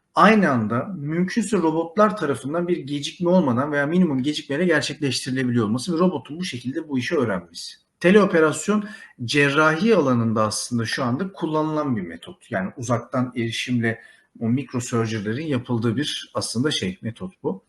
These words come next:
Bu alanda Google tarafından geliştirilen V L M yani Vision Language Action Model oldukça önemli bir gelişme oldu. Bu R T serisi yani robotik transformer dediğimiz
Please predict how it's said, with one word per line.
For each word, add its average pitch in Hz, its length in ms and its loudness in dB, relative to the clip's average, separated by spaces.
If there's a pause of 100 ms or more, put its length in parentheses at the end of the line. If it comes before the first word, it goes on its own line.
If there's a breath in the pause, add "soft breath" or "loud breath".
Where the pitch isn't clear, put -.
Bu 175 140 8
alanda 185 280 8
Google 185 360 4
tarafından 135 560 0
geliştirilen 143 800 -2
V 151 260 4
L - 20 2
M 143 300 -2
yani 143 260 0 (120)
Vision 160 420 0
Language 151 460 0
Action 156 340 0
Model 110 380 0 (280)
oldukça 156 500 0
önemli 156 340 -2
bir 113 100 -4
gelişme - 420 -10
oldu. - 340 -16 (300 loud breath)
Bu 190 420 2 (500)
R 151 240 6
T 214 140 2
serisi 117 800 -2
yani 123 380 4
robotik 147 480 0
transformer 117 800 0
dediğimiz 104 640 -2